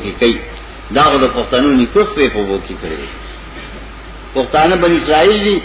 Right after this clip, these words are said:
د دوی مشرانو، به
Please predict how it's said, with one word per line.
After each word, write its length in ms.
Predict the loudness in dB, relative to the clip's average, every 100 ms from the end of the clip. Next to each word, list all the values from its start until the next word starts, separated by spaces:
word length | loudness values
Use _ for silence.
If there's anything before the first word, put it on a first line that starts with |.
| -6 -16 -12 -2
د 180 | 0 4
دوی 180 | 6 6
مشرانو، 560 | 2 2 2 2 2 -2 -8 -16 -18 -14 -6 0 2
به 120 | 4